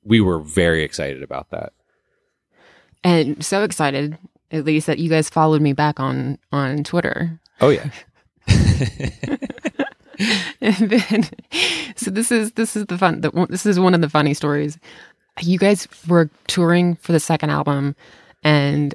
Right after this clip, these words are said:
Speaker 2: um, I saw that you guys were coming and I was like, "I'm coming to your show. I can't wait." And you're like, "Oh, you know what? I'll put your name down, you know, and if, in,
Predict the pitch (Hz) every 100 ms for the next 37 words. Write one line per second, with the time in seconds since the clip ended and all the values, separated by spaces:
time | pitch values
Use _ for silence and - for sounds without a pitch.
0 | - 151 139 135 135 147 165 156 147 147
1 | 143 143 - 147 131 123 _ _ _ -
2 | 147 143 139 139 - 156 151 143 - 147
3 | 156 180 190 170 180 160 175 147 135 -
4 | - 180 135 147 - 151 151 151 - 240
5 | 202 180 190 220 226 180 - 214 208 208
6 | 220 151 135 135 139 143 131 139 - -
7 | - - 165 160 - 170